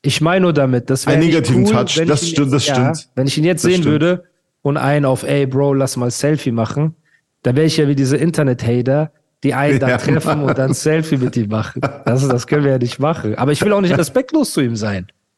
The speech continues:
Speaker 1: So. Ne, deswegen,
Speaker 2: Nein, wollen
Speaker 1: ey.
Speaker 2: wir ja nicht.
Speaker 1: Ja, ich hab gesehen, der war heute mit seinen Kids irgendwie in der Insta-Story und so weiter. Also irgendwie schafft er das ja doch zu,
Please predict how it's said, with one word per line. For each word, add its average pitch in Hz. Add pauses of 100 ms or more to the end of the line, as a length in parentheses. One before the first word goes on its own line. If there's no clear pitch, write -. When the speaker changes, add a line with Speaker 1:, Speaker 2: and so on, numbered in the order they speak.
(220)
Speaker 1:
So. 117 (1300)
Ne, 147
deswegen, 139
Speaker 2:
Nein, 117
wollen 120
Speaker 1:
ey. 139
Speaker 2:
wir 120
ja 104
nicht. 98 (540)
Speaker 1:
Ja, 117
ich 123
hab 165
gesehen, 156
der 139
war 135
heute 143
mit 120
seinen 113
Kids 175
irgendwie 160
in 147
der 135
Insta-Story 139
und 120
so 120
weiter. 117
Also 107
irgendwie 113
schafft -
er 101
das 104
ja 110
doch 104
zu, 98